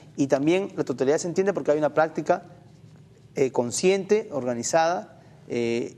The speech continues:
que es parte de entender la misión histórica del proletariado. Va por ahí un poco la idea de esa, ese fragmento de Lukács, ¿no?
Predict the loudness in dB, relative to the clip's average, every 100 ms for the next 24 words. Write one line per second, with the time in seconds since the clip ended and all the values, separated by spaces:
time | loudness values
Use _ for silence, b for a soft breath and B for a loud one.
0 | -14 0 2 2 0 -2 2 2 4 2
1 | 0 0 2 0 0 -2 -2 -2 0 0
2 | -2 -6 -4 -2 -2 -2 -8 -20 -18 -18
3 | -18 -20 B B B B B B B -10
4 | -2 0 2 2 0 2 2 2 2 4
5 | 2 2 2 0 0 -2 -2 -4 -4 -4
6 | 0 0 0 -2 -6 -6 -6 -12